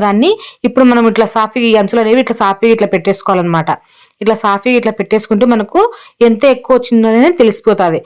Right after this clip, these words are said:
So ఇట్లా మొత్తం తిరిగి చేస్తున్నాను. మనకు గోటు వేసుకుని పడేదాక తిరిగి చేయకుండా గోటు వేసేసుకుంటే సరిపోతుంది. కానీ ఇక్కడ గోటు వేస్తు-, గోటు వేయలేదు కాబట్టి నేను తిరిగి చేసేస్తున్నాను అనమాట. మనకు అప్పుడు పీసులు కూడా బయటికి ఏం కనిపించవు. ఇట్లా బాగుంటుంది అనమాట.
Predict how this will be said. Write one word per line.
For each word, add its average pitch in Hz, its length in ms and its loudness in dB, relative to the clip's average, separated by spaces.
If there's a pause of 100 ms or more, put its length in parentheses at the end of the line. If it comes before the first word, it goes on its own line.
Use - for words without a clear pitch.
(300)
So 277 160 2
ఇట్లా 240 160 2 (100)
మొత్తం 226 240 0
తిరిగి 220 260 -2
చేస్తున్నాను. 202 520 0 (100)
మనకు 226 200 2 (280)
గోటు 247 180 2
వేసుకుని 233 280 0
పడేదాక 214 420 -2
తిరిగి 220 220 0
చేయకుండా 214 400 0 (460)
గోటు 285 200 0
వేసేసుకుంటే 254 520 0
సరిపోతుంది. 190 460 -2 (380)
కానీ 302 200 2
ఇక్కడ 254 140 -2 (100)
గోటు 233 240 2
వేస్తు-, 226 300 -2 (220)
గోటు 247 200 2
వేయలేదు 208 300 2
కాబట్టి 196 280 2 (320)
నేను 294 200 2
తిరిగి 285 240 2
చేసేస్తున్నాను 214 500 0
అనమాట. 180 160 -2 (100)
మనకు 196 180 -2
అప్పుడు 196 180 -4
పీసులు 233 300 2
కూడా 294 160 2
బయటికి 208 280 0
ఏం 202 120 0
కనిపించవు. 190 420 -2 (480)
ఇట్లా 269 240 0
బాగుంటుంది 202 420 0
అనమాట. 165 280 -2